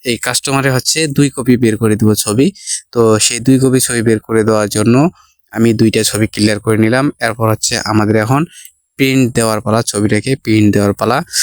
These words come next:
তো এখন আমি যে এপিসন মেশিন আছে, সেই এপিসন মেশিনে আমি প্রিন্ট দেব। তো এপিসন মেশিন ক্লিয়ার করে নিলাম। নেওয়ার পরে হচ্ছে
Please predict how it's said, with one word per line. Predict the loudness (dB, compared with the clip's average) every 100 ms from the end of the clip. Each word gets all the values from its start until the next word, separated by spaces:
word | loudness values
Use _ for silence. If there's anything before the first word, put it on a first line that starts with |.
| -4 -8 -4
তো | 0 2 2
এখন | 0 0 0
আমি | 2 2 2 -2 -8
যে | -8 -4 -4 -6
এপিসন | -4 -2 0 0
মেশিন | 0 0
আছে, | -2 -2
সেই | -4 -4 -2
এপিসন | -2 -2 -2 0
মেশিনে | 0 2 0 2
আমি | 0 -2 _ _
প্রিন্ট | -2 2 2
দেব। | 2 0 -2 -4 -2 -2 -4 -6
তো | -2 0 2 2
এপিসন | 0 0 0 2
মেশিন | 2 0
ক্লিয়ার | 0 0 0
করে | 0 0 0
নিলাম। | 0 0 2
নেওয়ার | 4 2 0
পরে | 0 0
হচ্ছে | 0 -2 -2